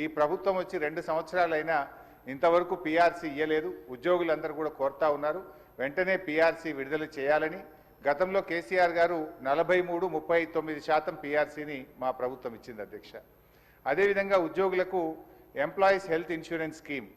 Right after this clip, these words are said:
ఆ రోజు మేము జీవో కూడా ఇచ్చాం, దాన్ని మీరు అమల్లోకి తెస్తామని చెప్పి మేనిఫెస్టోలో పెట్టి కూడా ఈహెచ్ఎస్ స్కీమ్ను అమల్లోకి తేలేదు, దాన్ని కూడా వెంటనే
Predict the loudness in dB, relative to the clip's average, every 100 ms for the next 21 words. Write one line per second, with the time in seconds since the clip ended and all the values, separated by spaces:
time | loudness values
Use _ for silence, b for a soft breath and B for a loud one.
0 | -14 -2 2 2 0 -4 -6 -4 0 0
1 | 0 -2 -4 0 -2 -2 -18 B B -2
2 | 4 4 4 2 2 4 4 2 2 -2
3 | 2 2 2 0 -8 -2 -2 -2 -6 -2
4 | 0 0 -2 -4 -2 -2 0 -2 -4 -4
5 | 2 6 6 2 B B -10 0 2 2
6 | -2 -8 -8 -8 0 0 2 2 0 0
7 | -2 0 -2 -4 -12 0 2 4 2 0
8 | 0 -2 -2